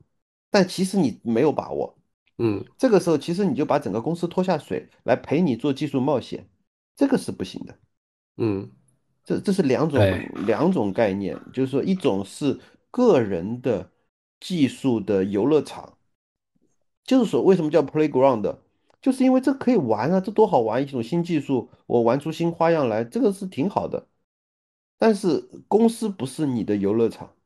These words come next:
Speaker 2: 嗯，是的。比如我自己的一些，呃，hobby project，就自己玩儿的一些项目啊，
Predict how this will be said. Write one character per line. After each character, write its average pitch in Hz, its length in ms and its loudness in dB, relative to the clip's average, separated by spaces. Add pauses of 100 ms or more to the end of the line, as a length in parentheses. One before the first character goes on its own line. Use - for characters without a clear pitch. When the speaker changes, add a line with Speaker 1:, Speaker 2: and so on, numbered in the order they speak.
(580)
Speaker 2:
嗯， 101 320 0 (1400)
是 - 160 -2
的。 98 180 -4 (1900)
比 131 80 6
如 175 140 6
我 127 140 2
自 185 240 -2
己 120 140 -4
的 110 140 -6
一 127 120 -4
些， 127 540 -4 (1120)
呃， 113 200 -2
hobby 143 340 2
project， 110 520 -6
就 123 120 -2
自 147 180 2
己 110 220 0
玩 101 220 -6
儿 120 60 0
的 156 100 4
一 127 120 0
些 123 160 -2
项 123 320 -4
目 107 140 -8
啊， - 240 -16